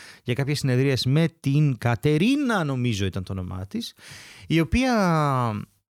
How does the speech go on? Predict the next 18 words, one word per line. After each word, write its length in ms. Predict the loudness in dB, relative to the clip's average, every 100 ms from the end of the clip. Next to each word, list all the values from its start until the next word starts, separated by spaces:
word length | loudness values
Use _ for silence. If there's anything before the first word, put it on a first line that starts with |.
| _ -2
μου 120 | 0
είπε 160 | 2 0
διάφορα 500 | 0 0 0 -2 -2
πράγματα. 800 | -2 0 -2 -2 -4 -4 -6 -8 -16 _ _ _ _ _ _ _ _ -14 0
Πάρα 200 | 2 2
πολλοί 140 | 0
κόσμος 360 | 0 0 2 0
μου 100 | 2
έλεγε 280 | 2 2 0
ότι 160 | -2
δεν 180 | 0 0
έκανα 280 | 2 2 0
δουλειά 460 | 0 0 -4 -10 _
και 120 | -6
ότι 120 | -4
δεν 160 | -2 -2
έχω 180 | -2 -2
αλλάξει. 540 | -2 -2 -6 -14 -14